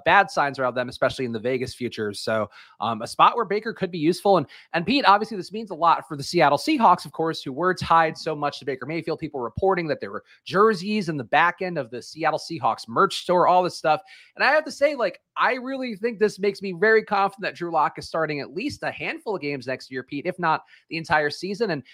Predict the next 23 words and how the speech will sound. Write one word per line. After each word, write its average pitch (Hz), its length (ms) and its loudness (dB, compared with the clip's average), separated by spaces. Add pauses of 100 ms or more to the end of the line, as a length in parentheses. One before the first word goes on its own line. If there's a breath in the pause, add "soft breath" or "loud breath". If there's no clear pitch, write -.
(100)
and 147 100 -12
the 180 60 -4
U 277 120 2
S - 140 4
Open 190 220 4
and 185 60 -4
I 165 60 2
are 156 100 4
watching 165 380 4
with 123 140 -10
wide 196 300 4
open 190 220 -8
eyes 151 280 -8
here, 117 120 -18
hoping 135 200 -8
that 123 120 -4
Drew 131 200 -6
Lock 123 240 4
pays 127 260 -2
off 123 220 2
all 110 120 0
these 113 160 -8
dividends. 101 520 -12